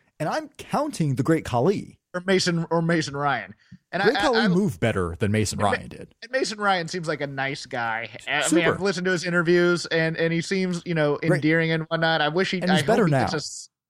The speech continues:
Speaker 2: I hope he gets a second. I don't. Where is
Speaker 1: Yes.
Speaker 2: he right now?
Speaker 1: He's, he's better now. He's, he worked Evolve a couple of months
Speaker 2: Okay.
Speaker 1: ago. He's working
Speaker 2: Oh,
Speaker 1: all
Speaker 2: that's
Speaker 1: over
Speaker 2: right,
Speaker 1: the place.
Speaker 2: a couple months ago, yeah.
Speaker 1: He, he worked that one indie show in Portland where Brian Alvarez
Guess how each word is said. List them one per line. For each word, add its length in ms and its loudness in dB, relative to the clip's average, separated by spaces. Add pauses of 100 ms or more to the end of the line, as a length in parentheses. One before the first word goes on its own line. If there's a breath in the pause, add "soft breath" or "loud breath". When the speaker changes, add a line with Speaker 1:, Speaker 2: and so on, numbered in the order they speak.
(120)
Speaker 2:
I 60 0
hope 180 0
he 80 -4
gets 140 0
a 60 -2
second. 440 -2
I 80 2
don't. 260 0
Where 240 -4
is 140 -4
Speaker 1:
Yes. 80 -8
Speaker 2:
he 40 -12
right 220 -10
now? 200 -12
Speaker 1:
He's, 120 0
he's 240 0
better 220 2
now. 140 2
He's, 260 0
he 160 -4
worked 280 -2
Evolve 580 0
a 100 -4
couple 260 -4
of 80 0
months 220 2
Speaker 2:
Okay. 100 -2
Speaker 1:
ago. 160 2
He's 180 -2
working 280 -2
Speaker 2:
Oh, 60 4
Speaker 1:
all 80 4
Speaker 2:
that's 200 4
Speaker 1:
over 120 2
Speaker 2:
right, 60 -4
Speaker 1:
the 120 -4
place. 140 -12
Speaker 2:
a 20 -20
couple 20 -20
months 140 -16
ago, 160 -8
yeah. 240 -12 (240)
Speaker 1:
He, 160 4
he 180 2
worked 260 2
that 200 4
one 240 4
indie 420 2
show 280 6
in 180 2
Portland 580 0
where 200 2
Brian 300 2
Alvarez 600 2